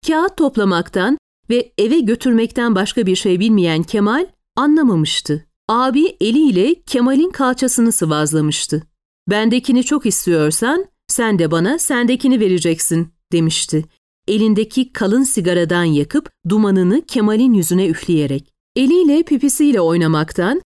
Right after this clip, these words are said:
bir de komşu kızı çişini yaparken seyretmekten başka bir cinsel deneyimi olmayan Kemal çok korkmuştu.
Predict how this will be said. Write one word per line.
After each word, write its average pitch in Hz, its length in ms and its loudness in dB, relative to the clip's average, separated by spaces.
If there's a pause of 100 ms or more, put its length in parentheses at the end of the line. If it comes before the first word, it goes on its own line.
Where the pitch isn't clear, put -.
(200)
bir 262 140 0
de 254 100 0
komşu 254 460 -2
kızı 214 280 0
çişini 254 360 0
yaparken 233 540 -2
seyretmekten 208 840 0
başka 214 320 -2
bir 185 140 0
cinsel 185 440 -2
deneyimi 175 340 2
olmayan 180 500 2
Kemal 214 380 0
çok 202 240 -4
korkmuştu. 151 680 -4